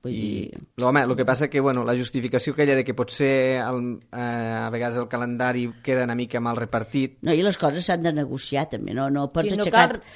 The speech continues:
Speaker 1: no pots aixecar-te el
Speaker 2: Mando
Speaker 1: dematí
Speaker 2: y
Speaker 1: i dir,
Speaker 2: ordeno.
Speaker 1: "Ara canviaré el
Speaker 3: Aquí
Speaker 1: calendari".
Speaker 3: està, aquí
Speaker 1: Home,
Speaker 3: està,
Speaker 1: és
Speaker 3: aquí, aquí
Speaker 1: parla
Speaker 3: s'ha,
Speaker 1: amb
Speaker 3: s'ha
Speaker 1: la gent que ha de
Speaker 3: picat,
Speaker 1: canviar el
Speaker 3: s'ha, s'han
Speaker 1: calendari,
Speaker 3: picat.
Speaker 1: no?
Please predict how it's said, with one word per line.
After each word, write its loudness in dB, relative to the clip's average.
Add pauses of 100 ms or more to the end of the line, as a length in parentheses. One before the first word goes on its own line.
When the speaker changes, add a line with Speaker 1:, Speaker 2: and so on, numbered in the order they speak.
(160)
Speaker 1:
no 2
pots 6
aixecar-te 0
el 2
Speaker 2:
Mando 10
Speaker 1:
dematí -
Speaker 2:
y 12
Speaker 1:
i -
dir, 12
Speaker 2:
ordeno. 10
Speaker 1:
"Ara 8
canviaré 6
el 6
Speaker 3:
Aquí 10
Speaker 1:
calendari". 4 (160)
Speaker 3:
està, 2
aquí -4
Speaker 1:
Home, 4
Speaker 3:
està, 4 (240)
Speaker 1:
és 0
Speaker 3:
aquí, -2
aquí 0
Speaker 1:
parla 10
Speaker 3:
s'ha, 10
Speaker 1:
amb 8
Speaker 3:
s'ha 12
Speaker 1:
la 10
gent 8
que 10
ha 12
de 8
Speaker 3:
picat, -6
Speaker 1:
canviar 10
el 6
Speaker 3:
s'ha, -
s'han 6
Speaker 1:
calendari, 10
Speaker 3:
picat. 6
Speaker 1:
no? 0